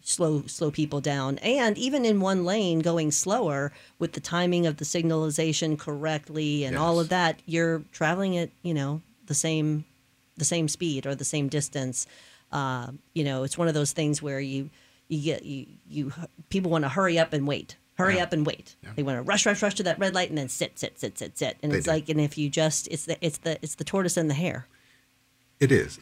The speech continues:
Speaker 2: Listeners,
Speaker 1: <laughs>
Speaker 2: go hang out in Dixieland.
Speaker 1: Go hang out in Dixieland.
Speaker 2: Stop in downtown. Um,
Speaker 1: Yeah.
Speaker 2: you know, and, and go to some of those businesses. We don't want them to go anywhere. Uh, and I think that the,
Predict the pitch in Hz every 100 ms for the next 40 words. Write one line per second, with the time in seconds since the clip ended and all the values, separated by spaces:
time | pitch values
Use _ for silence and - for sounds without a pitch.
0 | - 147 151 311 143 135 185 - 294 -
1 | 143 147 143 120 90 85 80 82 - 92
2 | 370 320 214 170 156 175 - 156 135 135
3 | 113 101 90 87 98 85 82 85 82 -
4 | 87 - - 110 101 85 82 80 76 85
5 | 80 - 90 92 98 90 92 85 82 82
6 | 80 85 82 - 85 78 - _ _ _
7 | _ 117 120 95 82 80 85 78 76 80
8 | 78 76 76 76 73 71 - - 82 -
9 | - - 85 90 85 - 80 - 76